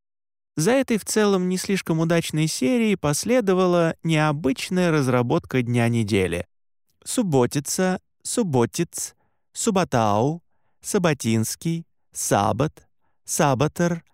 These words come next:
шобот, слобот, потом вдруг хлобот и хлопот. Это ему тоже не показалось. Вариацию розин, розен,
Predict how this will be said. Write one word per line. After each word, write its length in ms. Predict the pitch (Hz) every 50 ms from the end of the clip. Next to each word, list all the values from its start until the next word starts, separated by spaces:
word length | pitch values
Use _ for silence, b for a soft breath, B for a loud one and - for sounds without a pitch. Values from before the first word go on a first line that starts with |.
| _ _ _ _ -
шобот, 720 | - - - - 151 135 131 127 127 - - - - - _ _ _ _ _ _ _ -
слобот, 800 | - - - 139 131 139 143 147 151 147 165 170 - - - - _ _ _ _ _ _ _ _
потом 260 | - 208 - 247 226
вдруг 340 | 202 165 180 190 180 - - _ _
хлобот 800 | - - - 240 233 285 294 165 131 113 107 - - - - _ _ _ _ _ -
и 280 | 165 180 196 196 - _
хлопот. 880 | - - - - 196 202 196 170 _ - - 117 113 110 - - - - _ _ _ _ _ _ _ _ _ _ _ _ _ _ _ _ -
Это 200 | 196 196 - 202
ему 220 | 196 196 190 196
тоже 320 | 190 - 214 190 131 131 131
не 100 | 123 120
показалось. 800 | - 117 - - 120 107 107 110 101 92 110 - - - - _ _ _ _ _ _ _ _ _ -
Вариацию 640 | 151 208 233 226 220 214 - - 196 190 185 185 - _
розин, 680 | - 175 180 185 202 208 175 175 190 196 190 185 180 190 _ _ _ _ _ _ _ _ _ -
розен, 720 | 147 160 165 156 147 139 135 143 156 170 170 170 165 165